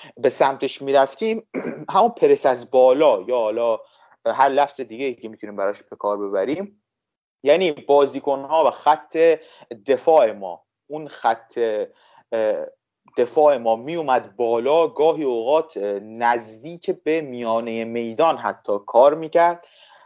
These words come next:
و ما به جلو بازی می‌کردیم. مهاجم‌های ما، اه،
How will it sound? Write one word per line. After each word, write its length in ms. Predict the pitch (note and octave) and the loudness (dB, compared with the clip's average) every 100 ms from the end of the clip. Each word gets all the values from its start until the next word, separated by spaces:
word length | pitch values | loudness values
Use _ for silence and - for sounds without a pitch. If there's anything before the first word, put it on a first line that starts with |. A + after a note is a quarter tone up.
| - | 0
و 120 | D#3 | 2
ما 240 | D#3+ F3 G#3 | 2 2 0
به 160 | D3+ | 0
جلو 480 | C3 G#2+ C3 D#3 F#3 | -8 -8 -6 0 0
بازی 360 | F3 F#3 E3 F3+ | 2 0 0 -6
می‌کردیم. 640 | F3+ F3 E3 D#3+ E3+ D#3 | -10 0 0 0 -6 -6
مهاجم‌های 920 | C3+ C3+ C3 B2+ C3+ C#3+ B2+ E3 F#3+ | 0 2 0 -4 -10 -10 -2 2 2
ما، 380 | F3+ E3+ E3+ D#3 | 0 -2 0 0
اه، 300 | A2+ A2+ - | -2 -4 -6